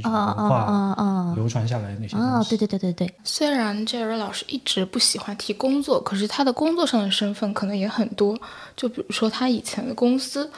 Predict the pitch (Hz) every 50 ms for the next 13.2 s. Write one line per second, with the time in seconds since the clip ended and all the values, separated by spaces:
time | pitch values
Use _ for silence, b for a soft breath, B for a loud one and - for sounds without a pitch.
0 | B B B B B - 220 - - 233 226 - - - - - - - 196 190
1 | 180 - 185 185 196 214 277 359 - - - - - - - - - - - -
2 | - - - - - - - - - - 190 - - 190 - 247 - - 226 214
3 | 190 180 180 190 196 226 214 208 202 190 185 175 - - - - 202 190 202 190
4 | - 226 214 190 185 - - - 202 196 202 202 - - 196 - - 196 185 190
5 | - 185 - - 180 - 190 180 185 185 - - - - 196 185 - - 190 190
6 | 185 185 208 240 - 240 - - - - - 208 - 180 - - - 269 269 247
7 | 214 - - - 285 262 247 240 - - 262 262 269 262 240 214 190 - - -
8 | - 196 196 180 - - - - 240 226 208 208 208 190 170 - - - - -
9 | - - - 175 170 156 - - - 160 170 - - - - - - B B B
10 | B B B B B 151 143 139 180 214 185 160 - - 180 175 170 151 135 127
11 | - - - - - - 185 165 139 123 123 110 110 147 139 139 139 - 151 135
12 | 127 131 131 123 117 113 - - - 127 117 113 117 107 107 113 110 - 143 127
13 | 117 107 107 110